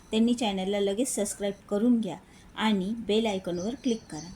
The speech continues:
म्हणजे भरतीचे नवनवीन नोटिफिकेशन तुमच्यापर्यंत लगेच पोहोचून जात जातील. आणि व्हिडिओ आवडल्यास लाईक जरूर करा.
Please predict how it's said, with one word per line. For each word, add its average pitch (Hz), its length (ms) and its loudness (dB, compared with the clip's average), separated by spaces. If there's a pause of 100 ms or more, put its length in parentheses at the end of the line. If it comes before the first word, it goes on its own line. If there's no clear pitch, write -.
(140)
म्हणजे 208 280 2
भरतीचे 196 520 -2
नवनवीन 202 540 0
नोटिफिकेशन 196 760 -4
तुमच्यापर्यंत 208 680 -2
लगेच 196 380 -2
पोहोचून 226 420 0
जात 151 140 -6 (120)
जातील. - 260 -10 (500)
आणि 208 360 2 (400)
व्हिडिओ 190 300 2 (100)
आवडल्यास 220 540 0
लाईक 185 300 -2 (320)
जरूर 208 320 0
करा. 107 300 -12